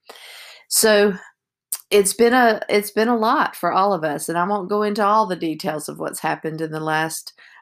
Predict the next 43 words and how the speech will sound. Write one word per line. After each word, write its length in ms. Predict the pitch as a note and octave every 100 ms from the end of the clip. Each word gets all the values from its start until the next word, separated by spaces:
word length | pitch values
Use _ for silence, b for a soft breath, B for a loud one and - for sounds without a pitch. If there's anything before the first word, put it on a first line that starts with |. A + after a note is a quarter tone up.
| B
uh, 260 | D#3 D3+ D3+
few 160 | - F#3
months 320 | E3+ E3 E3
since 240 | D#3+ D#3 -
January, 680 | D#3+ D#3 D#3+ D#3 D#3 D#3+ E3
but 180 | D#3+
I 280 | D#3 D#3 D#3 - B B
am 320 | D#3+ D#3+ - - D#3+
glad 400 | F3+ G#3 A3 G3
to 100 | F#3+
say 540 | - E3 D3+ D#3 F#3
that 240 | D#3+ -
things 340 | - F3+ F3+ E3+
are 80 | E3
moving 420 | E3+ E3+ E3 D#3+
forward 640 | - F3 F3 E3 E3 E3 _ B B -
in 200 | F#3+ G3
many 280 | A#3+ A3 E3
ways. 520 | D#3 D3 C#3+ D3 -
And 320 | F3+ F3 E3+ E3+
one 460 | - F3 A3 A3 G3
way 360 | E3+ D#3+ D#3+
is 380 | D#3+ E3+ D#3+ -
to 160 | - E3+
go 240 | E3+ F3
ahead 240 | F#3 F#3+ E3
and, 220 | D#3+ -
and 260 | E3 D#3 D3+
get 320 | F3 F3+ -
this 200 | E3+ -
Gay 240 | E3 D#3
with 240 | D#3+ D#3+ -
God 340 | D#3 D#3 D#3 -
podcast 500 | D#3+ D#3+ D#3 D3+ D#3
started 520 | - E3 D#3+ F3+ G#3
so 140 | G3+ D#3+
that 140 | D#3+
we 100 | D#3+
can 160 | E3+ D#3+
start 260 | - D3
hearing 300 | F3 D#3+ D#3+
people's 360 | D#3 D#3 D3+ -
stories. 640 | - D#3 D3+ D3+ E3+ F3+